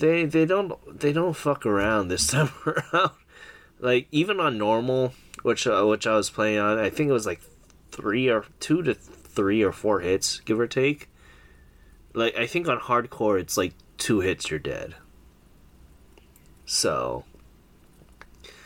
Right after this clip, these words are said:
they don't kinda fuck around with this,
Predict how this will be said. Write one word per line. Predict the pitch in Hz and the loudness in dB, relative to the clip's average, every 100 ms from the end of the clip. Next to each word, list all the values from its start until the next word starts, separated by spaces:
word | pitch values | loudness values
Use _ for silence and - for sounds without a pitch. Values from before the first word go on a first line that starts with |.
| - - - - - - | -20 -20 -20 -20 -20 -6
they | 107 | -2
don't | 143 156 | -2 -2
kinda | - 139 107 | -2 -2 -2
fuck | - 110 | -4 -2
around | 101 92 90 | -2 -2 -4
with | 82 | -6
this, | - 69 - | -6 -8 -8